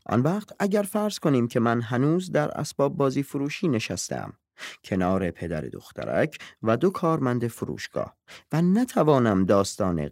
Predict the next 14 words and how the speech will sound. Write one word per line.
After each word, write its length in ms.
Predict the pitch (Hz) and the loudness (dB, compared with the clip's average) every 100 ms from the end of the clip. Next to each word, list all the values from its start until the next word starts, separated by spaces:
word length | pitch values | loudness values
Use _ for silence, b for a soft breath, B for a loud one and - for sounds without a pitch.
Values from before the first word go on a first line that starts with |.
| - | -2
"قسم 400 | 156 - 226 190 | -2 2 4 4
می‌خورم 640 | 185 175 - 151 147 139 | 4 4 2 2 2 2
پسرم 520 | 147 - 131 123 113 | 0 0 2 2 0
داخل 440 | 113 110 - 117 107 | 2 2 2 0 0
فروشگاه 600 | - 107 107 - 120 123 | -2 -4 -4 0 0 2
هست" 440 | 143 139 - - | 0 0 -4 -2
را 240 | 87 - _ B B _ | 0 0 _ B B _
به 80 | 165 | -2
شکل 420 | - 233 - 233 | 0 -2 0 0
باورپذیری 920 | 185 190 156 160 156 165 156 196 156 | 2 4 6 4 2 0 0 0 0
تعریف 380 | - 90 78 78 | 0 -2 -2 -6
کنم، 440 | - 85 87 85 87 B B _ _ | -4 -2 0 -2 -6 B B _ _
آن 160 | 156 175 | 0 2
وقت 520 | 180 226 226 - - | 2 2 0 -8 -20